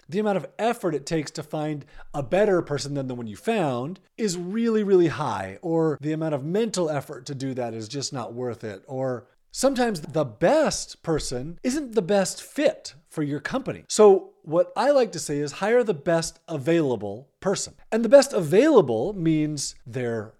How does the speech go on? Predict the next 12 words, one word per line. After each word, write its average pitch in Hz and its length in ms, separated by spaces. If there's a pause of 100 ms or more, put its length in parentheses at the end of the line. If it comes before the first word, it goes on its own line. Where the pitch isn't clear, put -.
available 101 440
to - 20
work, 117 400
because 131 320
the 127 80
first 143 340
two, 127 220
my 123 180
previous 113 460
one 127 220
and 120 160
the 104 140